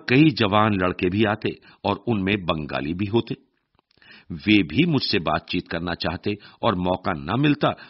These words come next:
तो मेरे बच्चों को बुलाकर उनसे बातें करते। कोई यदि स्वयं आए और मुझसे बात करना चाहे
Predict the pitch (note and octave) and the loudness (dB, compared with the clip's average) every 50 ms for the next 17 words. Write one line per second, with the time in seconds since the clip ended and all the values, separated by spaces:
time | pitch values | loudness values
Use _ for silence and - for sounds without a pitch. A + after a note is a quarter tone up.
0 | _ - - D3 A#2 G#2 G#2 G#2+ G2+ D#2 C#2+ F2+ - - - D#3 D#3+ - C#3+ A#2+ | _ 0 2 2 2 2 2 0 0 -2 -2 -6 -4 -2 0 0 0 2 0 0
1 | F#2 F#2 F2+ F2+ F#2+ - D#3 E3 - - - A#2+ A#2 G#2 - - - B2 G2 E2 | 0 0 0 0 0 -2 -2 -6 -6 -4 -2 -2 -2 0 0 0 0 2 0 -2
2 | - - D#2+ - C#2+ C2+ - - - _ _ _ _ _ _ _ _ _ _ _ | -2 -4 -6 -6 -6 -8 -10 -14 -20 _ _ _ _ _ _ _ _ _ _ _
3 | _ _ _ _ _ _ _ _ _ _ _ _ _ - - - - _ _ - | _ _ _ _ _ _ _ _ _ _ _ _ _ -20 -20 -20 -20 _ _ 6
4 | F3+ F#3 G3+ G#3+ G#3 E3+ A#2+ B2 B2 G#2 C3+ C3+ - - - F2 E2+ F2 G2 G#2+ | 8 8 10 10 8 8 6 4 4 4 4 4 4 2 0 0 2 2 2 2
5 | A2 - - E2 G2 G2+ G#2+ A#2 B2 - - F#2+ F2+ D#2+ D#2 E2 G#2 A2 - - | 0 -2 -2 -2 0 0 0 0 -2 -2 -2 -4 -4 -2 -2 -2 -2 -2 -2 -2
6 | - F2 D2+ D2 D#2 E2 E2+ - - D#2+ D2+ D2 D2+ D2 D2 - - C#2+ C#2 - | -4 -4 -2 0 0 -2 -2 -4 -6 -10 -8 -6 -8 -8 -8 -6 -4 -6 -6 -6
7 | - - | -8 -12